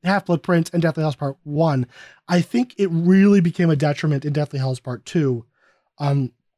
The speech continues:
and so I, I was really, I was getting tired of it. I was really glad that in this film, he was able to just, like, break free of that and just kind of be lively again and, you know, and, and direct with energy.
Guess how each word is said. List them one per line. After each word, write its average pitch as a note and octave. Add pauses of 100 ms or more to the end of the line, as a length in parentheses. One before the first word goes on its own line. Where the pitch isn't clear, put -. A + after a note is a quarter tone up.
(540)
and E3+
so F3+
I, F3
I F#3+
was E3+
really, G3
I F3
was D#3+
getting F#3+
tired E3
of D3
it. C#3+
I C3+
was C3+
really F3+
glad C#3+
that C#3+
in C#3
this F#3
film, C#3 (300)
he F3+
was F3
able D#3+
to D3+
just, -
like, D#3 (280)
break F3+
free F3
of C#3
that C#3+
and D#3
just E3
kind D#3+
of C#3+ (920)
be F3+
lively C3+
again G2+ (400)
and, D#3
you F3
know, G#3
and, G3
and E3+
direct F3+
with F3
energy. D3